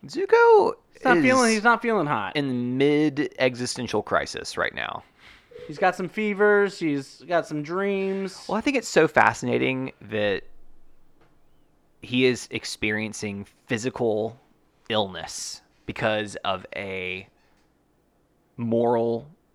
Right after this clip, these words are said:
Speaker 1: choice that he has made.
Speaker 2: Well, and we've talked about it before. Your body has physiological responses to emotional triggers.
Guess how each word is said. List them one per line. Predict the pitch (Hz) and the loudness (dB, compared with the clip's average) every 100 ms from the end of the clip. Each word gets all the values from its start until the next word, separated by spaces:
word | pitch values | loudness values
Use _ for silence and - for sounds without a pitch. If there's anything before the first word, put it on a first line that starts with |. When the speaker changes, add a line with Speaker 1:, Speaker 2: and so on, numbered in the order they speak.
| _ - | _ -8
Speaker 1:
choice | - 101 85 - - - | -4 -2 -4 -8 -10 -8
that | 104 98 | -8 -8
he | 101 92 | -6 -6
has | 87 | -6
made. | 87 82 82 - _ _ _ _ _ _ _ _ | -10 -14 -16 -18 _ _ _ _ _ _ _ _
Speaker 2:
Well, | 220 208 | -4 -2
and | 196 | 0
we've | 220 - | 0 6
talked | 185 151 | 6 8
about | 147 | 4
it | 139 | 4
before. | 131 196 160 | 0 0 0
Your | 139 | 0
body | 139 147 160 160 143 | 4 8 8 6 2
has | 143 - - _ _ _ | 2 0 -14 _ _ _
physiological | - 135 143 135 123 127 131 131 | -4 -2 0 2 2 2 0 -4
responses | 113 - - 170 175 - 98 95 98 - - _ _ _ _ - | -4 -6 -2 0 0 -4 -8 -8 -10 -18 -20 _ _ _ _ -8
to | - 143 139 | -2 0 0
emotional | 127 120 120 127 123 - 131 120 113 107 - _ - | -2 -2 0 0 -2 -4 -6 -4 -4 -6 -10 _ -10
triggers. | - 90 - - - | -8 -8 -10 -20 -2